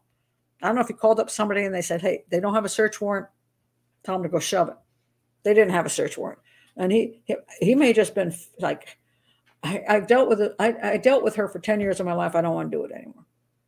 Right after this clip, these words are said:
And so, you know, he just, he's gone on his way. Now, he, on the other hand, is a creepy dude. You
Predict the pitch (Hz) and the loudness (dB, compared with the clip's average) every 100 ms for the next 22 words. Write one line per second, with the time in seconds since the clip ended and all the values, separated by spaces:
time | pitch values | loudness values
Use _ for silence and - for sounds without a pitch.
0 | _ _ _ _ - - _ _ _ _ | _ _ _ _ -20 -20 _ _ _ _
1 | - 185 175 185 233 214 208 214 - 185 | 0 2 2 2 4 4 2 -6 -6 -4
2 | 175 170 196 190 190 185 - 185 185 190 | -2 -2 -2 -2 0 -2 0 -4 -2 -4
3 | 202 190 185 175 170 233 - 156 156 220 | -2 -2 -2 -2 0 2 2 2 2 4
4 | 208 170 175 165 160 175 220 175 - 180 | 4 4 4 2 2 0 0 -2 -2 -4
5 | 175 165 180 220 175 | -2 0 4 4 2